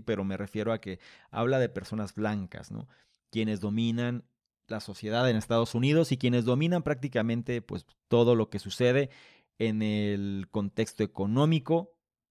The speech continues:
sobre todo, de los Estados Unidos. Em, y además, ¿sí? Eh, los ciudadanos americanos han desarrollado una asocia-,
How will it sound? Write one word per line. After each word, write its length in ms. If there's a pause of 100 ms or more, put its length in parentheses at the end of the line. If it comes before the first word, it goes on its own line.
(160)
sobre 320
todo, 480 (200)
de 160
los 140
Estados 440
Unidos. 400 (680)
Em, 380 (680)
y 140
además, 680 (100)
¿sí? 360 (640)
Eh, 320
los 640 (240)
ciudadanos 720
americanos 800 (920)
han 160
desarrollado 880 (800)
una 400
asocia-, 720